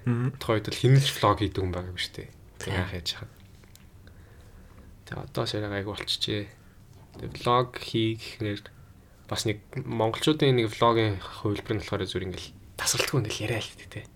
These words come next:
Speaker 3: Аха.
Speaker 2: Нэг контент биш ингээл зүгээр нэг өдрийн тэмдэг шиг ингээл. Яг тэгээд ямар ч хийж болно л доо. Стандарт байхгүй шүү дээ.
Speaker 3: Аха.
Speaker 2: Тийм, тэгээд ер нь влог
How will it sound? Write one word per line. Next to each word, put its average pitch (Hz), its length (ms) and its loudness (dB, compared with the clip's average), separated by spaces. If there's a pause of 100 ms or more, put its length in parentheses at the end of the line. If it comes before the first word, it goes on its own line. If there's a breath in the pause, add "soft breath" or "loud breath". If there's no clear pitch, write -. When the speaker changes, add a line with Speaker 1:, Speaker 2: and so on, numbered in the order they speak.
(120)
Speaker 3:
Аха. 101 380 -2 (180)
Speaker 2:
Нэг 92 160 -2
контент 135 480 4
биш - 160 2
ингээл 135 240 -2
зүгээр 107 260 -2
нэг 98 60 -4
өдрийн 135 320 4
тэмдэг 104 180 0
шиг - 200 -6 (100)
ингээл. - 320 -8 (720 soft breath)
Яг 107 160 -2
тэгээд 107 220 0 (260)
ямар 135 240 8
ч 160 80 8
хийж 110 160 6
болно 95 160 2
л - 80 -4
доо. 104 160 4
Стандарт 131 400 2
байхгүй - 240 0
шүү - 160 0
дээ. - 80 -8 (240)
Speaker 3:
Аха. 104 180 -4 (600)
Speaker 2:
Тийм, 113 80 -4
тэгээд 135 260 -8 (2000 loud breath)
ер 131 80 2
нь 131 300 4
влог 127 480 6